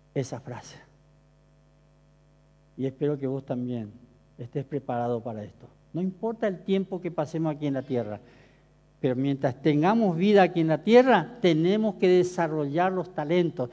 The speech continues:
¿Se acuerdan del domingo pasado que les dije? Que no nos jubilamos de la, del trabajo para el Señor.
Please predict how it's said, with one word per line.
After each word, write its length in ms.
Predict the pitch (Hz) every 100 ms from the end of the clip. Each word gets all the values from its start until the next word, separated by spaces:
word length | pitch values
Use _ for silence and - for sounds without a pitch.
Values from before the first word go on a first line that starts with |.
| - -
¿Se 140 | -
acuerdan 280 | 180 214 220
del 120 | 214
domingo 280 | 190 190 196
pasado 440 | 190 180 208 190 190
que 100 | 180
les 140 | 160
dije? 340 | 214 196 165 - - - - - -
Que 100 | 208
no 160 | 226
nos 160 | 262 269
jubilamos 840 | 254 233 214 190 208 247 254 208
de 80 | 185
la, 220 | 170 170
del 240 | 156 165 160
trabajo 400 | 165 160 160 156
para 140 | 147
el 80 | 139
Señor. 340 | 139 123 107